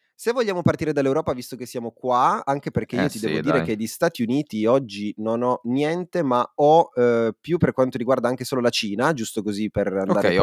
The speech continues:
Speaker 2: ottimo.
Speaker 1: parlare qualcosa, perché
Speaker 2: Sì.
Speaker 1: secondo me può essere interessante, visto che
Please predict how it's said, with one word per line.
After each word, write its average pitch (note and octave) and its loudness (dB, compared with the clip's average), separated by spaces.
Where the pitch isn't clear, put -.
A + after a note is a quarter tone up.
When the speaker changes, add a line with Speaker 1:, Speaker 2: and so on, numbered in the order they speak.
Speaker 2:
ottimo. - 0
Speaker 1:
parlare - 2
qualcosa, A2+ 0
perché F#2+ -4
Speaker 2:
Sì. - 2
Speaker 1:
secondo A2 -4
me B2 -4
può B2 0
essere A#2 -2
interessante, B2 -2
visto - -6
che A2 -2